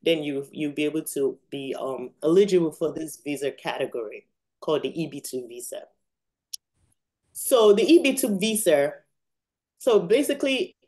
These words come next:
any employment-based visa, you need an employer to sponsor you. But this E B two category allows you to file what is called a national interest waiver.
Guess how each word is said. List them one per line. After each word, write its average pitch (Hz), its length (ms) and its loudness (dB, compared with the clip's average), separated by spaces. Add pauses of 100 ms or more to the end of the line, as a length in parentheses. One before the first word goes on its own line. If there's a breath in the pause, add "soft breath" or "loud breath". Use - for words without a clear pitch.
any 262 280 2
employment-based 196 1160 2
visa, 143 460 -10 (400 soft breath)
you 180 140 2
need 196 260 0
an 156 160 0
employer 151 680 0
to 139 80 -8
sponsor 143 480 -6
you. 120 180 -10 (400 soft breath)
But 180 140 4
this 262 160 0
E 226 160 -2
B 202 120 0
two 190 140 0
category 165 580 0
allows 165 540 0
you 170 120 -6
to 156 160 -12 (320)
file 160 280 0
what 156 140 2
is 143 100 -10
called 151 220 -6
a 135 100 -6
national 156 680 -2
interest 156 500 -4
waiver. 127 460 -6